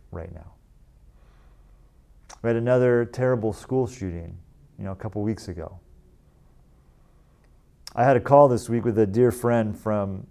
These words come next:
from Boston. We served a church there together for almost ten years. That church might not make it out of this pandemic.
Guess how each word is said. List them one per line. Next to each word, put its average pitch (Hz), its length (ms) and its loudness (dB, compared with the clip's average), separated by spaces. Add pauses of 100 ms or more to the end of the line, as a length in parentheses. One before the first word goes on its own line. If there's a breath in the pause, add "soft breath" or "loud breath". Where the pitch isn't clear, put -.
(160)
from 101 280 -6
Boston. 92 640 -4 (600)
We 110 440 -4
served 120 460 -2
a 104 180 -4
church 123 340 -4
there 107 160 -4
together 104 400 -4
for 113 140 -8
almost 101 260 -8
ten 107 200 -6
years. 104 240 -4
That 120 180 -6
church 151 280 -4
might 113 220 -4
not 139 240 -4
make 123 240 -6
it 82 160 -12 (480 soft breath)
out 107 160 -2
of 98 120 -4
this 98 160 -6
pandemic. 85 640 -12